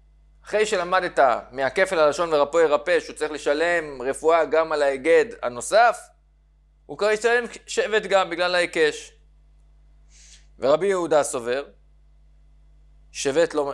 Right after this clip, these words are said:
שבט לא מחייב. הוא לא סובר שכמו שחייב על ריפוי, חייב גם על שבט.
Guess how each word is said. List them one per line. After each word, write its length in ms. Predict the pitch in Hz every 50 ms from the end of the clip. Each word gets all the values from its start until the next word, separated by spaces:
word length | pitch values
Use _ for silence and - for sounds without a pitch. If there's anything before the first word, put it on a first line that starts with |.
| - -
שבט 320 | - - 185 170 165 -
לא 100 | 147 147
מחייב. 360 | 139 131 - - 110 98 98
הוא 100 | 120 160
לא 300 | 170 170 165 165 151 - -
סובר 480 | - - 147 131 143 151 143 139 131 123 - - -
שכמו 380 | - - 120 - 143 156 151
שחייב 420 | - 156 - - 143 147 151 143 135
על 60 | 127
ריפוי, 320 | 127 131 131 - 156 139
חייב 220 | - 143 135 127 120
גם 160 | 135 131 127
על 80 | 120
שבט. 400 | 117 - 139 127 107 110 101 -